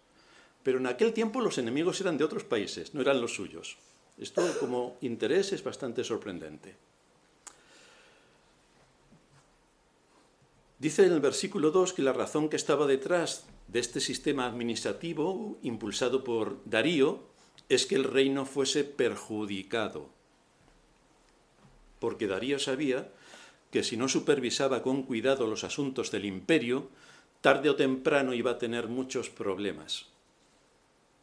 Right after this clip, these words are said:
Y su temor no era infundado. Con este fin elaboró un plan sencillo. Ciento veinte sátrapas, divididos en tres grupos, gobernarían el imperio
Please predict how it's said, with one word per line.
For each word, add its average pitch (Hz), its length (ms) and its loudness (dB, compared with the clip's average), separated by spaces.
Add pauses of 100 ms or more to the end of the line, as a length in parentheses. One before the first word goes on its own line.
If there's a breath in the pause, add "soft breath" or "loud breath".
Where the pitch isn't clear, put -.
(340)
Y 127 120 -4
su 127 160 -2
temor 113 340 -4
no 127 100 -2
era 117 140 0
infundado. 95 640 -8 (1800)
Con 120 160 0
este 120 240 -2
fin 147 180 2
elaboró 113 400 2
un 117 100 -4
plan 104 200 -2
sencillo. 95 540 -6 (600 loud breath)
Ciento 151 460 2
veinte 135 380 4
sátrapas, 175 800 4
divididos 117 500 2
en 113 140 -2
tres 110 280 0
grupos, 170 640 0
gobernarían 117 640 2
el 113 100 0
imperio 139 680 2